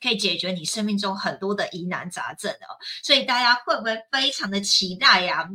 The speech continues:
我们，我们那个升维系列 Part One就要讲一个非常深奥的主题，但是也非常的实用哦。所以今天大家一定要看到最后，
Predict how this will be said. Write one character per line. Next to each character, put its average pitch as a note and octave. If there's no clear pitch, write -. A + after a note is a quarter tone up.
我 G#3
们， G3
我 A3+
们 G#3+
那 E4
个 E4
升 C#4
维 G3+
系 B3+
列 A#3
Part G#3+
One G#3
就 A3+
要 A#3
讲 -
一 F#3+
个 F#3+
非 C4+
常 F3+
深 G#3
奥 G#3+
的 F3
主 -
题， D#3
但 A#3+
是 B3
也 E3+
非 D#4
常 F3
的 E3
实 E3+
用 D#4
哦。 C#4+
所 C#4+
以 C4+
今 C#4+
天 D#4+
大 F#3+
家 G3+
一 A#3+
定 F#4
要 E4+
看 C#4
到 B3
最 B3
后， A#3+